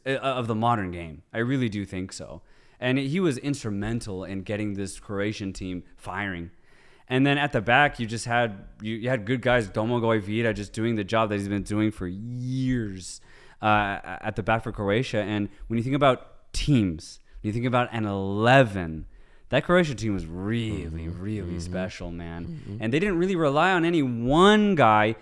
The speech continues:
Speaker 1: You could say Luka Modric, and I, I think that would be fair to say, 'cause he was instrumental in getting Croatia all the way to this final. But if I, if I had to pit them against twenty fourteen Argentina, I think Croatia win it.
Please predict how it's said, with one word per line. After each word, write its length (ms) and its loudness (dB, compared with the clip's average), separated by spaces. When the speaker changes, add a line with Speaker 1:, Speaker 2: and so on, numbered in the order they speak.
Speaker 1:
You 120 -4
could 200 0
say 160 2
Luka 240 0
Modric, 500 -2
and 140 -4
I, 140 -4
I 40 -2
think 180 -8
that 120 2
would 140 -10
be 120 -8
fair 280 4
to 80 0
say, 340 -6
'cause 160 -6
he 100 -2
was 260 -2
instrumental 640 2
in 120 0
getting 560 -2
Croatia 340 -4
all 220 -2
the 80 -2
way 140 0
to 100 -2
this 180 -6
final. 400 -4
But 120 2
if 120 2
I, 120 4
if 100 -6
I 80 -2
had 220 -4
to 80 -2
pit 380 -4
them 140 0
against 260 -2
twenty 180 0
fourteen 380 -4
Argentina, 520 -4
I 40 -4
think 200 -8
Croatia 320 -8
win 200 -8
it. 120 -10